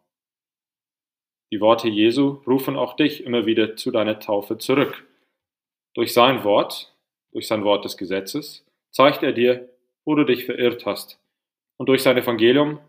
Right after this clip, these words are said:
erinnert er dich immer wieder und spricht dir immer wieder die Vergebung der Sünden zu, die er für dich errungen hat. Die Worte Christi rufen dich immer wieder zu deiner Taufe zurück,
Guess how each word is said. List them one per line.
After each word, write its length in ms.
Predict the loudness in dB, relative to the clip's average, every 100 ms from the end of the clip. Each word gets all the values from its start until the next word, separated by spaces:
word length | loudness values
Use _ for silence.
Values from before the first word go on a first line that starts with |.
| _ _ _ -6
erinnert 340 | 0 2 2
er 100 | 2
dich 340 | 2 0 -6 _ _ _
immer 200 | 0 2
wieder 320 | 2 0 -6 -14 _ _ _ _ _
und 120 | -12 -6
spricht 460 | 0 0 0 -16 _ _
dir 120 | -2
immer 200 | 0 -2
wieder 180 | 0 0
die 160 | 0 -4
Vergebung 460 | -4 0 0 0
der 100 | -2
Sünden 340 | -2 -4 -6 -10
zu, 300 | -12 -12 -14 _ _ _ _ -8
die 60 |
er 140 | -4 -4
für 120 | -2
dich 180 | -4 -4
errungen 340 | -6 -6 -8
hat. 260 | -12 -16 -20 _ _ _ _ _ _ _ _
Die 100 | -2
Worte 220 | 0 0
Christi 340 | 0 0 2 2
rufen 320 | 2 2 -2
dich 160 | -2 -2
immer 180 | 0
wieder 220 | 2 2 0
zu 140 | -2
deiner 220 | -4 -4
Taufe 360 | -2 -4 -2 -6
zurück, 400 | -8 -8 -8